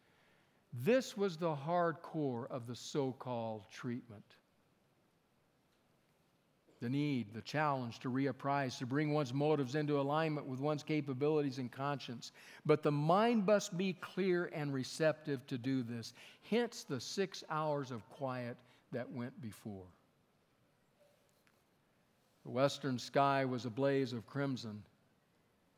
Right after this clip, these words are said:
as I took out the last slip of paper. Six words this time.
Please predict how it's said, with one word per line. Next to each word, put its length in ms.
as 160
I 100
took 300
out 240
the 80
last 560
slip 260
of 140
paper. 400
Six 420
words 400
this 240
time. 380